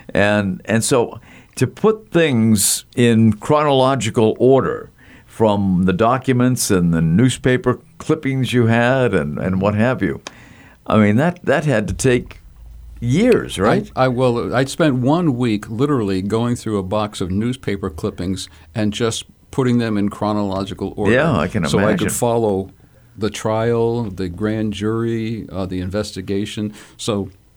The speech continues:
Speaker 2: filed a whole lot of Freedom of Information Act, uh,
Speaker 1: Yeah.
Speaker 2: requests with the F B I, the Naval Intelligence Office.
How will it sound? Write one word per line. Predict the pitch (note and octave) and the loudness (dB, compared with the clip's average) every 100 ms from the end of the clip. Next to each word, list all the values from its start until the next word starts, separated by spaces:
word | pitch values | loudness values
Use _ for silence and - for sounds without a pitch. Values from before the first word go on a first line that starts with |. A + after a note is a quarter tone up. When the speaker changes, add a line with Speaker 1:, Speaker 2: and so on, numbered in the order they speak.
| _ _ _ _ - | _ _ _ _ -8
Speaker 2:
filed | - C#3+ D3 G#2+ | 0 0 0 -2
a | |
whole | F#2+ C3+ | -4 -4
lot | B2+ A#2+ | -4 -4
of | G#2 | -6
Freedom | - B2+ C3 B2 | -4 -2 0 0
of | G#2 | 0
Information | A#2 A#2+ G#2+ G#2+ B2 - A2 A2 - - G#2+ | -2 -2 -2 -2 -2 -4 -4 -6 -8 -10 -4
Act, | G#2 A2+ - | -4 -4 0
uh, | C3 | 2
Speaker 1:
Yeah. | G3+ G2+ G2 | 2 2 0
Speaker 2:
requests | G#2 - A2 A#2+ - | -2 -2 -4 -2 -4
with | G#2 F#2+ | -6 -4
the | G2+ | -2
F | A#2 - | -4 -4
B | A#2+ A#2 | -4 -2
I, | A#2 A2+ A#2+ A#2+ A2+ | 0 0 -2 -2 -2
the | E2 | -4
Naval | G2 A2 G#2+ G2 | -2 -2 -4 -6
Intelligence | G2 A2 A2+ A#2+ A#2+ | -4 -6 -4 -6 -6
Office. | A2+ A2 A#2 A2 A2 - | -6 -6 -6 -8 -8 -10